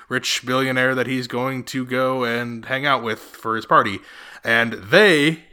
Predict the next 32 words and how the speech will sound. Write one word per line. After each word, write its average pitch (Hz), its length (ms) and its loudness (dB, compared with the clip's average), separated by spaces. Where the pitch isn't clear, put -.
hit 117 180 -4
it 151 100 4
off. 214 440 6
They, 117 440 0
uh, 117 60 2
uh, 113 600 0
it's 127 240 -8
awkward 139 540 2
little 131 180 -2
rockiness 139 480 2
at 135 60 -16
the 135 80 -4
beginning, 165 560 0
but, 127 300 2
uh, 123 400 2
eventually 135 460 0
they 131 160 0
become 127 320 -4
very 135 200 2
close 160 360 2
buddies, 170 640 4
and, 127 480 -2
uh, 120 380 -2
they 110 480 -6
have, 110 280 -6
uh, 107 140 -6
quite 127 220 -4
the 113 80 -6
influence 101 360 -10
on 101 200 -6
one 98 100 -8
another. 95 340 -8